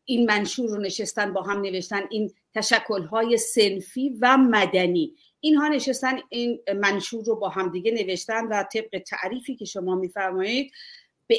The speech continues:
عبارتی اینها همه با هم دیگه از جامعه، از تحتانی ترین نقاط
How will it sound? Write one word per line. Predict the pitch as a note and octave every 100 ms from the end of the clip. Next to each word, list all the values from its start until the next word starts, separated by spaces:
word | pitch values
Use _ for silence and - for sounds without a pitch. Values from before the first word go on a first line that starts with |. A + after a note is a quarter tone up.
| A3+
عبارتی | G#3 G#3 G3 G3+ B3+ - C#4 C4+
اینها | A3 F#3 D#3+ F#3+ G3 A#3 - _ -
همه | G#3+ G3+ G3
با | F#3 F#3+
هم | F#3 G3 E3
دیگه | F3+ G#3 A3 C#4 - _ _
از | A3 C#4 C#4+ C4+
جامعه، | A#3+ G#3 F#3+ F#3+ F3+ -
از | A3+ A3 - -
تحتانی | G#3 F#3 - G#3 G3+ G3
ترین | G#3 G3 C#4 C#4+
نقاط | G#3+ A3 A3+